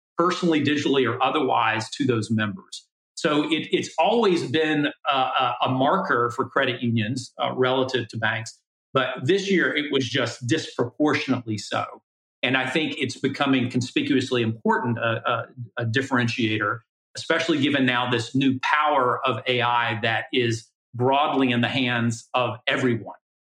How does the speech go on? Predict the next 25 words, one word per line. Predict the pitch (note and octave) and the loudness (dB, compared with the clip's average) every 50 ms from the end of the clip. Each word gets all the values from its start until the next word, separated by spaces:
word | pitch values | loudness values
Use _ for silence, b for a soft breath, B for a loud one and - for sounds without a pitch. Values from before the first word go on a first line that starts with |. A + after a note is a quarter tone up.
| _ - | _ -2
And | B2+ B2 A#2+ A#2+ A#2+ B2 | -2 0 0 0 0 0
everybody's | - C3 C3+ D3 C3+ C#3 C3 C3 A#2+ - | 0 0 2 2 2 2 2 0 0 0
trying | - C3+ C3 | 0 0 0
to | B2+ | 0
figure | B2 B2 B2+ B2+ B2 | 0 2 2 2 2
out | A#2+ A#2+ | 0 2
how | A#2 B2 B2 | 0 0 0
to | B2 | 2
make | A#2+ A#2+ A#2 - | 0 0 -2 -2
the | B2 | -2
highest | A#2 A#2+ A#2 A#2 A#2 A2+ A2 A2 - - | -2 0 0 0 0 -2 -4 -4 -4 -2
and | A2 A2 | -2 0
best, | G#2+ A#2 A2 G#2 G2+ - - - - _ _ _ _ _ _ _ _ - | 2 2 2 0 0 -4 -8 -14 -16 _ _ _ _ _ _ _ _ -2
um, | A#2+ A2+ A2+ A2+ A2 A#2 | 0 0 2 2 2 2
use | E3 A#3 G#3 F#3 | 2 2 2 2
of | D#3 A#2 | 0 0
that. | A2 G2+ F#2+ F#2 - | 0 0 0 -2 -4
If | - B2 A#2 | -6 -4 -2
you | D3+ D3+ | -2 0
go | C3 C#3+ F3+ G3+ | 2 2 2 2
back | F#3 F#3 F3 E3+ E3 - - - - - | 2 2 0 0 -2 -2 -4 -6 -6 -6
in, | D3 C3+ C3 | -4 -4 0
on | C3 C3 C3 | 0 2 2
our | C3 C#3+ G#3+ G#3+ | 2 2 0 0
survey, | - - C#3 B2 G2+ A2 G#2+ G#2+ A2 A#2 | 0 -2 -2 0 0 0 -2 -2 -4 -6